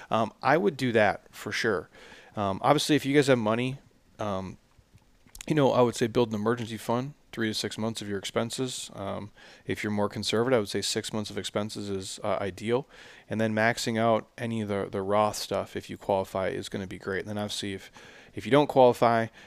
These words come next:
um, you could do, like, a backdoor Roth, or if you're, like, a, you own your own business like myself, like, we have a sep here, like, a self-employment pension fund we have set up,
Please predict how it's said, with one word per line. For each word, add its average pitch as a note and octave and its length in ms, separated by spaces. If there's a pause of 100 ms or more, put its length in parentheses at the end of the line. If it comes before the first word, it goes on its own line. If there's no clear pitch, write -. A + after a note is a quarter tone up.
(160)
um, F#2+ 220
you F#2 80
could - 80
do, G#2 80
like, F#2 140
a - 40
backdoor A2 460
Roth, G#2+ 420
or G#2 200
if F#2 120
you're, G2 240
like, F#2+ 180
a, F#2 100 (380)
you G2+ 200
own G#2+ 120
your G2 100
own F#2 80
business B2 300
like G#2 120
myself, A#2 440
like, G2+ 120
we G#2+ 100
have G2+ 160
a G2 80
sep - 340
here, B2 220
like, G#2+ 120
a G#2+ 60
self-employment G2+ 640
pension A2 300
fund A2 240
we A2 80
have G#2 120
set A2+ 160
up, A2+ 180